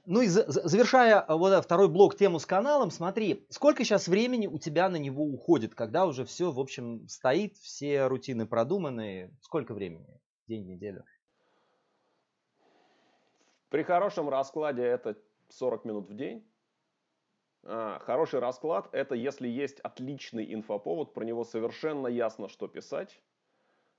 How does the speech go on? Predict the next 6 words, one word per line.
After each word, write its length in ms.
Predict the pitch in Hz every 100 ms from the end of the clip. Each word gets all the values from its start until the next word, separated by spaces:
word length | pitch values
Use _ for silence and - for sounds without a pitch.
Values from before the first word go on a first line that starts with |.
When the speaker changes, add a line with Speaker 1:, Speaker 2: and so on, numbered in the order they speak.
| -
Speaker 2:
А, 960 | 98 101 98 92 87 - - - 50 - 50 50 - _ - - - -
ну 160 | 135
вот 160 | 135 110
условно 400 | 113 131 127 107
текст 400 | - 117 - _
про, 680 | - 98 98 98 90 85 -